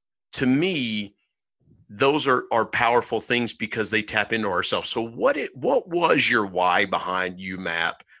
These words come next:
What is your why going forward in helping people?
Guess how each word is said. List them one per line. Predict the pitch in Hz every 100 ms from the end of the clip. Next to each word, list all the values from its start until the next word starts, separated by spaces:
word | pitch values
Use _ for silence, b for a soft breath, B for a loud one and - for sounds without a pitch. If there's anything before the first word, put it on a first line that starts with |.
| _
What | 110 131 139 -
is | 135 131 117
your | 104
why | 98 92 87 87
going | 90 95 90 87
forward | - - 95 92 87
in | 85
helping | 80 90 82 92 82
people? | - - -